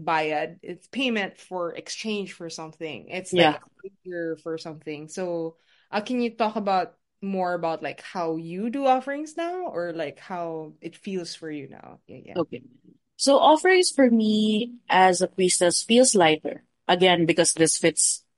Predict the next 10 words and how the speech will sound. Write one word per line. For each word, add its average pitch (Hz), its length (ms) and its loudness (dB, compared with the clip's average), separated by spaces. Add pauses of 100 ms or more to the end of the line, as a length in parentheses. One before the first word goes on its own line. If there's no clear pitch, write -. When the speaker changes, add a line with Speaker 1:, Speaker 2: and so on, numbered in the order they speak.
(180)
Speaker 2:
my 165 160 6
energy 160 320 2
more 147 480 2 (400)
Speaker 1:
Yeah, 180 80 4
Speaker 2:
than 156 160 2
Speaker 1:
yeah. 151 80 4
Speaker 2:
being 147 240 6
a 139 80 4
witch. 135 480 0 (400)
So, 254 640 8